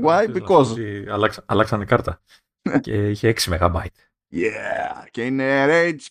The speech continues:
Speaker 1: Pro Turbo, έτσι.
Speaker 2: Ε, βλέπω εδώ και μια λεπτομέρεια για την οθόνη που έλεγε ότι, λέει ότι αυτό που έλεγες, δεκαπέντε inch, αλλά δεκατρία κόμμα οκτώ viewable, ε, area,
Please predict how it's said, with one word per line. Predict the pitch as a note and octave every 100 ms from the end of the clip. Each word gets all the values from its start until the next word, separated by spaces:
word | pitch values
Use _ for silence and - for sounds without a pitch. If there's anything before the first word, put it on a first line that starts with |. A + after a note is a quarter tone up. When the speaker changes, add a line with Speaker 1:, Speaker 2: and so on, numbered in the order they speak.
| _
Speaker 1:
Pro | G#3 G#3 G3+ G3+
Turbo, | - G#3+ G#3+ F3 D#3+ D3+ C3 - -
έτσι. | - C3+ - A#3 A#3 A3+ A3+ E3+ _ _ - - _ _ _ _ _ _ _ _
Speaker 2:
Ε, | B2+ A2+ G#2 -
βλέπω | G2 A2 B2
εδώ | B2+
και | B2
μια | B2
λεπτομέρεια | B2+ A#2 F#2+ G#2+
για | A#2
την | A2
οθόνη | F2+ - G2 G2 F2+ F2+
που | G#2
έλεγε | G#2 G#2
ότι, | G#2 A2 G2 -
λέει | G2 G#2+
ότι | G#2+ G#2 G2 F#2 F2+ E2 - _ _ _ _ -
αυτό | - A2
που | A2
έλεγες, | F#2 F2
δεκαπέντε | F#2 F2+ G#2 G2
inch, | F2+
αλλά | G2+ F#2
δεκατρία | F2 F#2 G2+
κόμμα | F#2+ F#2+
οκτώ | F2 - F#2+ F2+ F2 E2+ F2
viewable, | F#2+ F2+ F2+ C#3+ - _ _ _ _
ε, | G2 F2+ E2+ -
area, | F2+ E2+ A#2